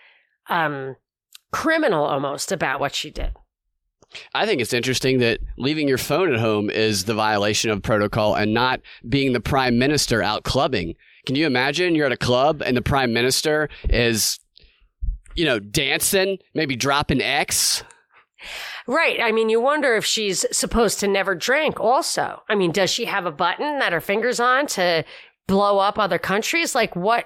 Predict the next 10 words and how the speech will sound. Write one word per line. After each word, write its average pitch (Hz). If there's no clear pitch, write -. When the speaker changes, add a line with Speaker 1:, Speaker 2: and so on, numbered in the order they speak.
Speaker 1:
what, 262
where 294
do 254
they 262
ever 247
have 214
off? 202
Maybe 202
not. 214
Speaker 2:
Yeah. 135